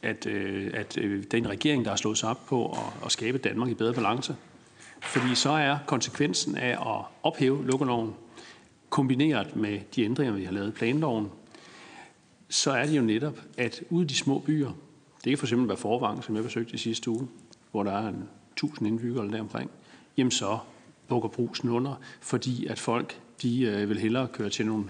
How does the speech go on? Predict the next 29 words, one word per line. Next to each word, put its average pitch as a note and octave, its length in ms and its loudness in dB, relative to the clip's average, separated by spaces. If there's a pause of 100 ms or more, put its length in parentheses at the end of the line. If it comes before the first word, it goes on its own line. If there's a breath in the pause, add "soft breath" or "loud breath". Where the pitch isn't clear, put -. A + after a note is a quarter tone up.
(140)
større B2 400 0 (340)
byer C#3 360 0
og F2+ 100 0
handle G#2+ 280 2
ind, C#3 100 0 (480 loud breath)
og A#2 220 0
fordi C3 180 0
de A#2 140 0
ikke A#2 120 0
lige C3 320 4
ved, A#2 240 4
om, G2 280 -2
øh, F#2+ 200 -6 (180)
om G#2 120 -4
Brugsen, A#2+ 380 -4
den A2 100 0
er A#2 40 2
åben A2 280 4
hver A2 160 2
gang, G#2+ 240 -2
de - 20 -8
har G2+ 100 -4
lyst A2+ 200 -4
til B2+ 120 -4
at A2 120 -2 (120)
køre A2 140 -2
derop A#2 200 -4
og A2 80 -6
handle. A#2 280 -4